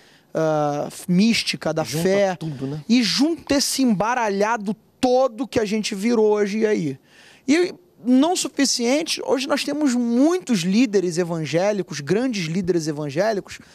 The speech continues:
Speaker 1: que são ex-pai de santo, que são ex-membros de, de igrejas, ah, de, de cunho africano, que tem todo aquele misticismo dentro de si, dentro da sua bagagem. Então, a cultura do cara, ele acaba trazendo e aplicando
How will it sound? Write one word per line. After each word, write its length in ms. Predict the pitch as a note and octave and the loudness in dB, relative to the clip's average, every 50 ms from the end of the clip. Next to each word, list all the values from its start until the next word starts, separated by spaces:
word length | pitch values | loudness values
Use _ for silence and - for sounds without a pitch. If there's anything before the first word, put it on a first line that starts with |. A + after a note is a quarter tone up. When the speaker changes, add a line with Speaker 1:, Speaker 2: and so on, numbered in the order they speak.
| - - - - - _ | -20 -20 -20 -20 -20 _
Speaker 1:
que 140 | _ - D#4 | _ 0 0
são 360 | - - - E4 D#4 D#4 D#4 | 0 2 2 2 4 4 4
ex-pai 840 | D4 C#4 C#4+ C#4+ D4 C4+ - - - - - _ _ _ - G#3+ G#3 G#3 | 4 2 2 2 2 2 2 0 -2 -4 -8 _ _ _ -4 -2 -2 -2
de 80 | G#3 | -4
santo, 600 | A3+ - - - B3 A#3+ A#3+ A#3+ A3+ G#3+ - - F3+ | -4 -2 0 0 2 2 4 2 2 0 -2 -6 -6
que 80 | - | -4
são 200 | - - G#3 G#3 | -4 -2 0 0
ex-membros 600 | A3 A#3 A3 F#3+ G3+ G#3 G#3+ G#3+ G3+ F3+ G3+ F#3+ E3 | 0 0 2 2 2 2 2 2 2 0 0 0 0
de, 380 | D#3+ F#3 F#3+ G3 F#3+ F#3 F#3 | -2 -4 -4 -4 -4 -4 -6
de 160 | E3+ D3+ E3 | -6 -6 -8
igrejas, 640 | F3+ D#3+ D#3+ F3+ F#3 F#3 F3+ E3 F3+ F3 E3+ - - - _ - - - _ _ | -4 -2 0 2 2 2 2 2 0 0 -2 -4 -6 -10 _ -20 -20 -20 _ _
ah, 840 | - E3+ F3+ F3+ F3 F3 E3+ E3+ E3 D#3+ D#3+ D#3 D3+ D#3 C#3+ A#2 D3 C#3+ | -2 0 0 2 2 2 2 2 2 2 0 0 0 0 0 0 0 -2
de, 180 | C#3+ C#3 C#3+ D3+ | -4 -8 -10 -10
de 240 | - D3 D3 E3 | -10 -8 -8 -8
cunho 480 | D3 - - F#3+ F#3+ F#3+ F#3 F#3 F3+ F3 | -8 -6 -4 -2 -2 0 0 0 0 0
africano, 720 | E3+ E3 - - G3+ - - A3 A3+ A#3 A3+ A3 G#3 G3 | -2 -2 -4 -6 -8 -4 -2 0 2 2 2 2 0 -2
que 140 | E3 - F#3+ | -2 -4 -6
tem 340 | - - G3 G3 F#3+ F#3 - - - _ - - - | -4 -2 -2 -2 -2 -2 -4 -8 -14 _ -20 -20 -6
todo 160 | _ - B3+ B3+ | _ -2 -2 -2
aquele 260 | B3 - B3 A3+ A3+ | -2 0 0 0 2
misticismo 880 | G#3+ G#3+ A#3 - - - - G3+ - - - - B3 B3 A3 G3+ G3 F#3 | 2 2 2 0 0 -4 -4 -4 -4 -4 -2 -2 -2 -2 -2 -2 -4 -4
dentro 320 | E3 F3 F#3 F3+ F3 F3 | -2 -2 -2 -2 -2 -4
de 140 | E3+ D#3+ F3+ | -4 -2 -2
si, 400 | F3+ - - - G#3+ A3 A3 G#3 - - - - - | -2 -2 0 0 2 2 0 0 -4 -12 -20 -10 -4
dentro 240 | - F#3 F#3+ F#3 - | -2 -2 -2 -2 -2
da 80 | F#3 F#3 | -2 -2
sua 240 | - - - F#3 | -2 -2 -2 -2
bagagem. 460 | F3 E3 F#3 F3+ E3+ E3+ G3 G#3 G3 G3+ | 0 0 -2 -2 -2 -2 -2 -2 -4 -4
Então, 220 | - - C4 C4 - - - - | -2 -2 -2 -2 -4 -10 -12 -10
a 80 | - E4 | -8 -8
cultura 540 | - - C4+ B3 A3 - - C#4 D#4 D#4 | -2 0 0 0 0 0 2 2 4 4
do 100 | C#4+ A3+ | 2 0
cara, 460 | - - - G#3+ G#3 A#3 B3+ B3 A3+ G#3 | -4 -4 -4 -4 -2 0 0 0 2 2
ele 140 | G#3+ G#3+ | 2 2
acaba 320 | A3 A3 - G#3+ G#3+ G#3 A#3 | 2 0 -2 -2 -2 -2 -2
trazendo 720 | - - A3+ A3 G#3 F#3 D#3+ D#3 G3 A3+ B3+ C#4 C4+ C4+ | -2 -2 -2 -2 -2 -2 -2 0 2 2 2 2 2 2
e 80 | C4+ C4 | 2 2
aplicando 1000 | B3+ - - - C4+ D4 - - - - B3+ C4 G3 - D4 B3 F3 F3+ D#3 | 0 0 0 0 0 0 0 -2 -4 -2 0 2 2 2 0 0 0 -2 -4